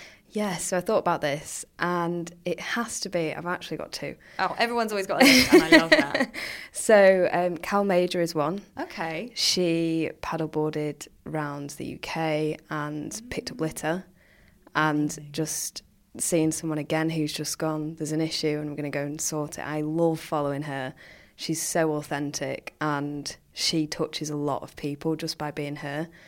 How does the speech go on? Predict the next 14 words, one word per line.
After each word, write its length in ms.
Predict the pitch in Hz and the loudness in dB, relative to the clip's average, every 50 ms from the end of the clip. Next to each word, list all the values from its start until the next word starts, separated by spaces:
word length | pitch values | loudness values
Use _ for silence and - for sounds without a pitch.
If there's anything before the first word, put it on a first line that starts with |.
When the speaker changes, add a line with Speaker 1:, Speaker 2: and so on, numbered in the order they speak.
| - 170 | -16 -14
Speaker 2:
Mm. 300 | 170 165 165 165 165 165 | -14 -14 -14 -14 -12 -10
Speaker 1:
which 160 | - 165 - | -10 -6 -4
I 40 | - | -4
absolutely 440 | 143 147 - - - - 69 123 | -4 -4 -4 -4 -6 -6 -6 -4
love. 380 | 143 143 139 139 147 - - - - _ _ | -4 -6 -6 -6 -10 -14 -18 -20 -20 _ _
Um, 420 | - 156 156 151 151 147 147 143 - - | -2 0 0 0 0 -2 -4 -6 -8 -6
and 160 | - 156 165 | -4 -2 -2
then 100 | 156 147 | -2 -4
also 380 | - - 147 143 - - - 147 | -4 -6 -6 -6 -6 -6 -8 -8
Greta, 560 | 147 - 151 143 139 - - - - 151 151 160 | -8 -8 -8 -8 -8 -8 -12 -12 -12 -10 -12 -12
obviously. 840 | - 147 151 - 156 151 147 147 - - - 156 147 147 143 147 151 147 | -12 -14 -12 -12 -12 -12 -12 -12 -12 -10 -8 -6 -6 -6 -6 -6 -8 -10
Speaker 2:
Bless 200 | 147 143 - - - | -14 -18 -20 -20 -20
her. 60 | 156 151 156 143 - - _ - - | -20 -20 -20 -20 -20 -20 _ -8 2
Speaker 1:
But 300 | - 160 151 139 - - | 4 6 6 6 4 0